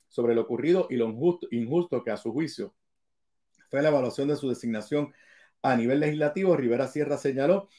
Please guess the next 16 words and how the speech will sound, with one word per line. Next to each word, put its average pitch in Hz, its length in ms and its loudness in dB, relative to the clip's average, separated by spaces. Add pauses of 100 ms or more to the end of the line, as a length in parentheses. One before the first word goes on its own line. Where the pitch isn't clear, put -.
(320)
que 127 140 4
no 156 140 6
se 202 100 2
arrepiente 175 500 2
de 143 60 2
haber 135 160 4
aceptado 147 500 0
dirigir 139 320 0
la 131 260 0
Oficina 120 400 -6
de 131 60 -4
la 135 100 -2
Procuraduría 123 540 0
de 131 80 2
las 131 120 -4
Mujeres, 180 380 -2